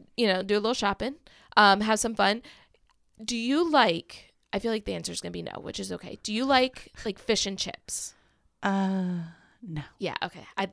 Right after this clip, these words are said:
Speaker 1: I figured that that was, that's
Speaker 2: Um,
Speaker 1: fine.
Speaker 2: I mean, I know, I'm fine to try it,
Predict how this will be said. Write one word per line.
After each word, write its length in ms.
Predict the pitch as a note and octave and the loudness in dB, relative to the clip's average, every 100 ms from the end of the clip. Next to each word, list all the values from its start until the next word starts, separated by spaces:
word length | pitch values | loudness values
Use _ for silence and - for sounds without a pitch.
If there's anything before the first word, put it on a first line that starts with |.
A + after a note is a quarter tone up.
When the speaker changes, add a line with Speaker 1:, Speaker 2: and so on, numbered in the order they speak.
| F#3+ | 2
Speaker 1:
I 60 | |
figured 300 | F#3+ E3+ C#3 | 2 -2 -6
that 100 | - | -8
that 140 | - - | -6 -6
was, 80 | - | 8
that's 380 | G#3 A3 G3+ F#3+ | 10 12 10 6
Speaker 2:
Um, 40 | |
Speaker 1:
fine. 240 | F2 - - | 0 4 6
Speaker 2:
I 80 | B3+ | 8
mean, 160 | D4 - | 8 8
I 120 | C#4 | 6
know, 140 | C4+ B3+ | 6 4
I'm 120 | A3+ | 4
fine 220 | - A3 | 6 6
to 60 | G#3 | 4
try 300 | - E3+ D3+ | 2 2 4
it, 600 | D#3+ G3+ B3 - - - | 4 2 -2 -8 -12 -12